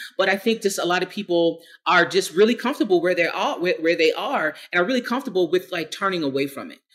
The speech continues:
turning away from it, and maybe, I don't know, retweeting or, you know, hashtagging or whatever, and calling that, um, solidarity when it's just, like, performance. Nobody's really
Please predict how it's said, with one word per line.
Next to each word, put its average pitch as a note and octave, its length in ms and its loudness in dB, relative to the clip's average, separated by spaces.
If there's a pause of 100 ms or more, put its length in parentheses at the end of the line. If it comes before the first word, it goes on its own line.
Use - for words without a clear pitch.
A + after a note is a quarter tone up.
(140)
turning B3+ 200 4
away A3+ 200 8
from G#3+ 220 2
it, G#3 120 0
and F#3 80 -2
maybe, G3 240 4
I F#3+ 60 0
don't G3 120 0
know, D#3+ 140 4
retweeting F#3+ 720 -2
or, D3+ 360 4 (240)
you G3+ 120 4
know, C#3 420 2 (320)
hashtagging F3+ 680 2
or D3+ 100 2
whatever, D3+ 540 4 (240)
and C#3+ 420 0
calling G3+ 500 2
that, D#3+ 340 2 (480)
um, B2+ 320 -2
solidarity C#3+ 680 2
when D#3+ 140 0
it's D#3 100 -6
just, C4 240 -4
like, C#3+ 220 -4
performance. C#3+ 640 -4
Nobody's G#3+ 340 2
really F#3+ 240 0